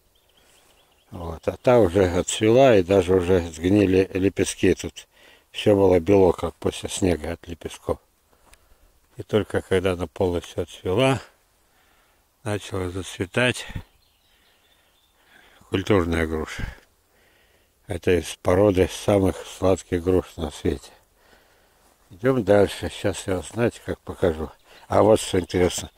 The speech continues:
Ну, опять же, просто в фильме не показал. Вот.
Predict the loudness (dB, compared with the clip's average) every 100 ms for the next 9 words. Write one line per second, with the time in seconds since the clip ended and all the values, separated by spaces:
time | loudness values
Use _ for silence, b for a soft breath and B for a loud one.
0 | B B 2 4 4 6 4 6 2 0
1 | -6 b b b b b -8 -8 -2 -2
2 | -2 -6 -4 -2 0 -2 -2 -2 0 2
3 | 4 4 2 -10 _ _ _ B B B
4 | B B _ -12 -12